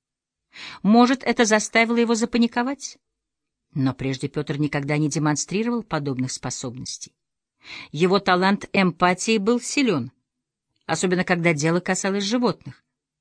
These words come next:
И всё же, являясь близнецами, они были гораздо ближе друг к другу, нежели обычные брат и сестра. Эти двое даже разговаривали на своём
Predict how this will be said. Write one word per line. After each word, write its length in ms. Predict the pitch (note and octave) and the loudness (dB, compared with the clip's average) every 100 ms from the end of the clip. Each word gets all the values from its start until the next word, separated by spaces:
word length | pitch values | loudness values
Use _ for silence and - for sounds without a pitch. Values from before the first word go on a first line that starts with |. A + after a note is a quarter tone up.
| _ _ _ _ _ - | _ _ _ _ _ -8
И 100 | C3+ | -6
всё 200 | - G3 | -4 -4
же, 120 | D#3 | -4
являясь 420 | C#3 C3+ F#3 D3+ | -4 -2 -2 -2
близнецами, 760 | C3+ C3+ C3 C3+ - G#3 F3 - - - - | -4 -4 -4 -4 -2 0 -2 -4 -12 -20 -4
они 240 | D#3+ F#3 | 0 2
были 160 | F#3+ G#3 | 2 2
гораздо 460 | F#3+ F#3 A3 A3 C4 | 2 2 0 -2 -2
ближе 360 | C4 C#4+ G3 | 0 0 0
друг 200 | D3+ C#3+ | -4 -4
к 40 | C#3 | -6
другу, 340 | C3+ B2 B2+ _ _ _ | -6 -6 -10 _ _ _
нежели 460 | D3+ D#3 D#3 E3 - | -2 0 0 0 0
обычные 640 | F#3+ G3 C4 B3+ - C3 B2 | 0 2 2 2 -2 -4 -4
брат 320 | C3 B2 C3 | -6 -6 -6
и 20 | |
сестра. 540 | - B2+ - C3 A#2+ - _ _ _ _ _ _ | -8 -6 -8 -8 -8 -12 _ _ _ _ _ _
Эти 260 | - C3+ C#3+ | -8 -6 -6
двое 320 | C3+ D#3+ D#3+ | 0 2 2
даже 300 | D3+ D3+ E3+ - | 2 0 -2 -4
разговаривали 1000 | D#3+ E3+ E3 D3+ E3+ C#3 D3+ G3+ G#3+ D#3+ | -4 -2 -4 0 0 2 0 0 0 0
на 140 | C#3 | 0
своём 640 | C3 C3+ C3+ A2 D#3 G3 | -2 -4 -4 -4 -2 -2